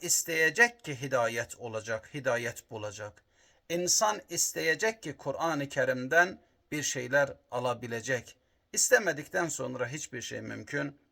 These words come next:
değildir. İnsan istediği zaman ne olur?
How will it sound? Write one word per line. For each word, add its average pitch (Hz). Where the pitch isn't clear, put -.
değildir. 104
İnsan 220
istediği 226
zaman 143
ne 220
olur? 170